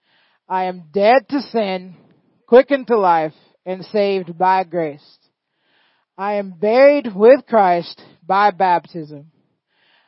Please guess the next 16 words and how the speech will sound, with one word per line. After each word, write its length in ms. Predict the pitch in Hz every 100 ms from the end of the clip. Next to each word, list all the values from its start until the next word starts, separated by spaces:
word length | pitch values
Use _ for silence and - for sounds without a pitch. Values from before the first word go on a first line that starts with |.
| _ -
I 180 | 202
am 200 | 202 185
raised 520 | 185 220 240 262 226 -
from 280 | 220 233 277
the 80 | 277
dead 420 | 214 202 180 175 139 -
with 240 | 175 214 190
him. 320 | 185 160 151 _ _ _ _ _ _ _ _ _ _ _
I 180 | 185 185
walk 500 | 180 202 220 247 _
in 220 | 190 196
the 100 | 190
newness 640 | 185 226 277 277 269 - -
of 220 | 208 254
life. 420 | 208 180 147 156 - _ _ _ _ _ _ _ _ _
I 240 | 185 214